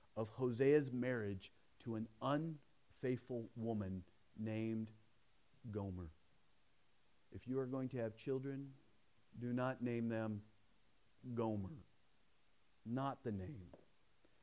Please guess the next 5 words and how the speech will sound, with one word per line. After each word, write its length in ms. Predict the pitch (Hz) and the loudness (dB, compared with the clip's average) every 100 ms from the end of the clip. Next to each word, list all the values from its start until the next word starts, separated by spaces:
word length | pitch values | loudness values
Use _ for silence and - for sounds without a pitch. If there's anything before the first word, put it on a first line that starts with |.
| - | -4
Rather 340 | - 165 190 190 | 12 12 12 12
than 200 | 170 156 | 10 6
simply 380 | - 196 185 160 | 2 4 6 6
declaring 1120 | 151 - - - - 175 196 190 143 120 113 - - - - 143 | 4 2 -4 -14 6 12 12 12 10 6 0 -6 -20 -20 -4 6
a 260 | 139 131 | 8 8